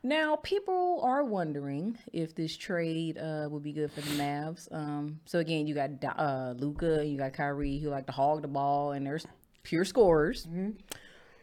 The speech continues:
Speaker 1: How's this gonna work? Right? And so I'm sure <clears throat> Luka is so glad that Kyrie is on his team 'cause he doesn't have to do it all.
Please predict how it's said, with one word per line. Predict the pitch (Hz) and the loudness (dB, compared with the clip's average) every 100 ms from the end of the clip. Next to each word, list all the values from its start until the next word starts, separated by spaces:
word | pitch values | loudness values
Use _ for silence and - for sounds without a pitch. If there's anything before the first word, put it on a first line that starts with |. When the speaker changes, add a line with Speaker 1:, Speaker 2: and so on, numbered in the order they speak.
| - | -6
Speaker 1:
How's | 415 480 | -4 -2
this | 440 | 0
gonna | - 381 | 0 4
work? | 466 349 - - _ _ _ _ _ _ - | 6 6 2 -12 _ _ _ _ _ _ 2
Right? | 262 440 440 - - - - - - - | 6 6 4 0 -6 -4 -4 -12 -20 -6
And | 220 226 | 0 6
so | 233 | 8
I'm | 226 240 302 285 202 | 10 10 8 4 2
sure | 254 302 226 165 147 | 0 2 4 6 6
<clears throat> | 143 | 8
Luka | - 240 220 233 208 170 143 | 8 10 8 8 6 2 2
is | 120 143 139 | 2 0 2
so | 202 220 | 4 4
glad | 214 202 135 120 110 - _ _ | 4 2 2 0 -4 -10 _ _
that | 151 151 147 139 - - | 0 4 4 2 -2 -6
Kyrie | - 170 170 190 151 | 2 4 4 2 0
is | 143 | 0
on | 156 | 0
his | 160 143 | 0 -2
team | - 185 151 | -4 -2 -2
'cause | 143 | -2
he | 160 160 | 0 0
doesn't | 156 156 | 0 0
have | 170 156 | -2 -2
to | 143 | -2
do | 160 151 | 0 0
it | |
all. | 143 160 123 117 127 | 2 2 0 -4 -8